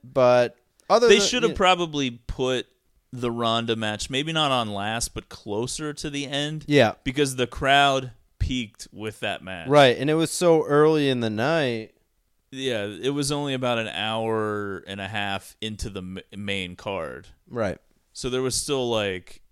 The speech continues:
Speaker 2: and the l-, match itself was very long. Triple H, over the last, I think,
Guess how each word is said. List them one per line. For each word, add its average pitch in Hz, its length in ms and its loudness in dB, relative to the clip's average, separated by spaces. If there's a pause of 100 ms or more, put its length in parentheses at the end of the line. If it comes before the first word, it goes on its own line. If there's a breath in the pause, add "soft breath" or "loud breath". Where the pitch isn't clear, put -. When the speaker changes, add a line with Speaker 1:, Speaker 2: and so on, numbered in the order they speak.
(220)
Speaker 2:
and 143 180 -2
the 135 60 2
l-, 156 140 -2
match 165 260 2
itself 107 320 -4
was 95 140 -10
very 95 280 -2
long. 90 340 -10
Triple 139 320 -6
H, 117 440 -6
over 107 200 -6
the 95 80 -6
last, 95 360 -6
I 98 60 -14
think, 95 420 -16